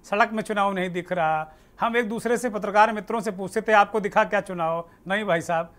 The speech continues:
सब सन्नाटा है।" लेकिन ये खटाखट, फटाफट जैसे ही आया, चुनाव में एक तरीके से ह्यूमर भी आया, लाभार्थी वर्ग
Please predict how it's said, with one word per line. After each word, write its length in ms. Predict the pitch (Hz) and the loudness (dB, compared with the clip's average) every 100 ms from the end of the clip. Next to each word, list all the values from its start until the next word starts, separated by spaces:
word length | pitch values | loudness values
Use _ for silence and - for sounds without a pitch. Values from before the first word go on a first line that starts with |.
| - | -10
सब 160 | - 196 | -6 -4
सन्नाटा 420 | 196 165 151 147 | -4 -4 -4 -6
है।" 240 | 117 110 - - - - - | -10 -14 -20 -20 -20 -20 -12
लेकिन 260 | 208 208 320 | -10 -6 -4
ये 80 | 330 | -2
खटाखट, 520 | 311 285 254 262 285 | 0 2 4 4 2
फटाफट 440 | - 185 254 254 | -2 4 4 4
जैसे 300 | 214 196 196 | -2 -2 0
ही 100 | 240 | 2
आया, 440 | 226 165 170 143 107 - _ _ _ _ _ | 4 4 4 2 -2 -16 _ _ _ _ _
चुनाव 420 | - 202 190 208 262 | -8 0 2 2 0
में 180 | 269 | -4
एक 120 | 254 - | -4 -4
तरीके 400 | 202 202 - 254 | -4 -4 -4 -4
से 300 | 208 214 214 - - | -2 -4 -6 -20 -12
ह्यूमर 300 | 160 175 226 | -8 -2 0
भी 180 | 226 226 | 0 4
आया, 360 | 226 226 262 - - - _ _ _ _ _ _ _ - - - - | 6 6 2 -2 -20 -20 _ _ _ _ _ _ _ -20 -20 -20 -8
लाभार्थी 880 | 156 196 190 202 202 277 285 - - _ - _ - - _ - _ _ _ - | 4 6 8 6 6 0 -2 -4 -12 _ -20 _ -20 -20 _ -20 _ _ _ -16
वर्ग 280 | 143 208 247 | 2 2 2